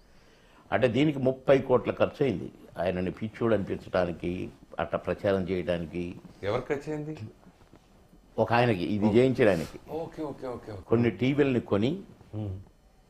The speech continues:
Speaker 1: వాటితోటి ఒక సీఎం హోదాలో చేయించాడు.
Speaker 2: ఓకే.
Speaker 1: ఇది అందరికీ తెలుసు, నీ దాకా ఎందుకు రాలేదు ఏమో.
Speaker 2: మ్మ్. ఓకే, ఓకే, ఓకే. మ్మ్.
Speaker 1: అయితే ఆయన మాట్లాడటము స్ట్రైట్గా ఉంటుంది. ఆయన బైబిల్ వాక్యం చెప్తే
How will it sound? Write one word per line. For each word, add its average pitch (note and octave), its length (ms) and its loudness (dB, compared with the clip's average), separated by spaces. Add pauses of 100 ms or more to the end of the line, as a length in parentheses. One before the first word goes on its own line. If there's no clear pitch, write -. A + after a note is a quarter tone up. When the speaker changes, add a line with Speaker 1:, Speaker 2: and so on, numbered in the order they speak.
(320)
Speaker 1:
వాటితోటి G2 640 2
ఒక - 200 -8
సీఎం C3+ 460 0
హోదాలో G#2 560 4
చేయించాడు. F2+ 460 -4 (840)
Speaker 2:
ఓకే. A2+ 560 -18 (580)
Speaker 1:
ఇది D#2+ 200 -2
అందరికీ F2+ 480 2
తెలుసు, D3 340 2
నీ G#2 200 0
దాకా G#2+ 220 2
ఎందుకు A2 240 -4
రాలేదు F2+ 260 -2
ఏమో. - 460 -10
Speaker 2:
మ్మ్. F2 80 -8
ఓకే, E2 460 -12
ఓకే, - 0 -
ఓకే. - 720 -14
మ్మ్. E2 120 -8 (420)
Speaker 1:
అయితే E3+ 240 6
ఆయన D#3 320 6
మాట్లాడటము D#3 920 2 (560)
స్ట్రైట్గా - 580 2
ఉంటుంది. F#2 240 -2 (1700)
ఆయన A2+ 280 2
బైబిల్ D#3 680 2
వాక్యం C3 500 2
చెప్తే F2 680 -4